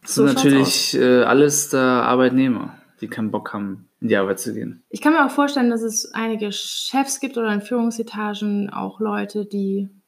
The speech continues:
Speaker 2: frustriert sind. Aber tatsächlich glaube ich, das sind weniger die Leute. Es sind eher diejenigen, die, die, die das Gefühl haben, dass sie keine richtige Kontrolle über das haben, was sie tun müssen und wann sie es tun müssen.
Speaker 1: Wenn jetzt zum Beispiel, äh, die Leute, die jetzt sagen, sie bekommen zu wenig Geld für ihre Arbeit,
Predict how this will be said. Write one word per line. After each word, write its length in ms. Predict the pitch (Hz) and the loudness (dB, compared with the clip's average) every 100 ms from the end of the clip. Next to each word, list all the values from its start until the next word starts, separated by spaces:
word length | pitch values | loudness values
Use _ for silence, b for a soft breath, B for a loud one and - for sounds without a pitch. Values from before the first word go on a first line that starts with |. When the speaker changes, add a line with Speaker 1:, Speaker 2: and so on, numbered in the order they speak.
| - | -14
Speaker 2:
frustriert 720 | - 220 220 - - 214 214 | -6 -6 -6 -8 -2 -2 -2
sind. 460 | - 214 202 202 - | -6 -2 -2 -2 -2
Aber 400 | 208 202 202 202 | 0 2 0 -2
tatsächlich 420 | - 196 202 185 | -6 -4 -2 -4
glaube 140 | 196 180 | -6 -10
ich, 60 | |
das 140 | - 185 | -10 -4
sind 240 | 196 180 | -4 -2
weniger 360 | 180 180 175 175 | -2 -2 -2 -4
die 100 | 175 | -8
Leute. 360 | - 202 - | -8 -14 -14
Es 180 | 196 - | -18 -6
sind 100 | 202 | 0
eher 200 | - 226 | 4 4
diejenigen, 580 | 208 233 240 233 220 208 | 6 6 8 6 6 2
die, 140 | 208 | 0
die, 300 | 190 196 196 _ - | 0 -2 -4 _ -2
die 80 | |
das 200 | 208 202 | 0 0
Gefühl 360 | 190 - 220 208 | -4 0 4 4
haben, 160 | 185 180 | 2 -2
dass 120 | 175 | -6
sie 80 | 185 | -12
keine 440 | - 185 175 175 | -12 -8 -6 -6
richtige 320 | 170 175 180 | -8 -8 -10
Kontrolle 540 | 175 180 180 - 156 - | -10 -12 -12 -12 -10 -10
über 140 | - | -10
das 240 | - - | -12 -12
haben, 220 | - - - | -10 -10 -10
was 100 | - | -14
sie 120 | 190 _ - | -18 _ -16
tun 400 | - 180 180 180 | -6 -2 0 0
müssen 280 | 180 180 175 | 0 0 -4
und 140 | 170 | -2
wann 160 | 143 170 | -4 -4
sie 60 | |
es 100 | 170 | -6
tun 220 | - - - | -10 -14 -12
müssen. 260 | 196 - - _ - | -12 -12 -14 _ -4
Speaker 1:
Wenn 120 | 117 | 2
jetzt 220 | 120 120 | 2 2
zum 120 | 127 | 2
Beispiel, 1160 | 117 117 117 120 113 110 107 104 107 107 107 101 | 4 2 0 -2 0 2 0 -2 -2 -2 -2 -2
äh, 20 | - | -4
die 100 | 117 | 0
Leute, 320 | 123 120 113 | 2 2 -2
die 180 | - 113 | -2 0
jetzt 240 | 110 - | 0 -2
sagen, 400 | 110 110 110 104 | -2 -2 -2 -2
sie 420 | 104 104 101 104 - | -4 -4 -4 -6 -10
bekommen 320 | 107 120 120 | -6 -2 0
zu 120 | 120 | 0
wenig 240 | 110 110 | -4 -2
Geld 180 | - 139 | 0 0
für 140 | 139 107 | -2 -6
ihre 180 | 104 | -4
Arbeit, 480 | 110 110 117 151 - | -6 -4 -6 -8 -14